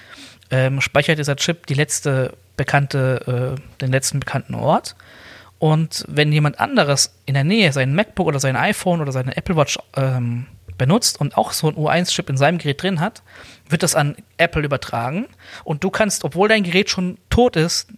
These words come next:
keine Verbindung mehr hat, trotzdem noch dein Gerät tracken. Du weißt immer noch, wo hast du's verloren. Das heißt, ähm, Beispiel, ähm, tatsächlich von einem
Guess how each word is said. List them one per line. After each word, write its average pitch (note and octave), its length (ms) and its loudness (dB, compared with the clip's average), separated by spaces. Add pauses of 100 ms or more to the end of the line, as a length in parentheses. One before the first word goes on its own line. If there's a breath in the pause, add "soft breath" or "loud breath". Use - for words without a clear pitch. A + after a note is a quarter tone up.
keine G3 240 2
Verbindung F#3+ 380 0
mehr C3 160 -2
hat, - 320 -4
trotzdem F3 320 0
noch E3 80 2
dein D#3+ 180 0
Gerät D3+ 280 0
tracken. D3+ 340 0
Du B2+ 100 -4
weißt C#3+ 220 0
immer F3+ 140 -2
noch, E3+ 160 -4
wo D#3+ 160 0
hast D3+ 100 -2
du's E3 100 -8
verloren. C3 420 2
Das - 120 -2
heißt, F#3 340 2 (540 loud breath)
ähm, C3+ 400 0
Beispiel, A3 640 0 (720 loud breath)
ähm, D3+ 360 2
tatsächlich - 440 -4
von E3 160 -2
einem C#3+ 420 -2